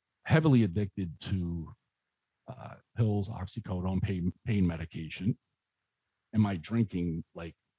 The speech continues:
quadrupled. And I lived that way till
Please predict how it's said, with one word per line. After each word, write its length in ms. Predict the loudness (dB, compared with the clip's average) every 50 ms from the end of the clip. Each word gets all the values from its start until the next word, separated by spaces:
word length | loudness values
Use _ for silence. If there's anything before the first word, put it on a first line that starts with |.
| _
quadrupled. 600 | -6 -6 -6 -4 -4 -4 -6 -6 -6 -10 -20 -20 _ _ _ _ _ _ _ _ _ _ _ _ _ _ _ _ _ -10
And 400 | -6 -4 -4 -2 -2 -2 -4 -4 -4
I 100 | -6 -6
lived 340 | -2 2 4 4 4 2 0
that 240 | -4 -4 -6 -6 -10
way 500 | -10 -10 -10 -10 -10 -12 -14 -16 -18 -20 _ _ _ _ _ _ _ _ _ _ _ _ _ _ _ _ _ _ _ _ _ _ _ -6
till 520 | -4 -2 -2 -2 -2 -4 -4 -6 -8 -10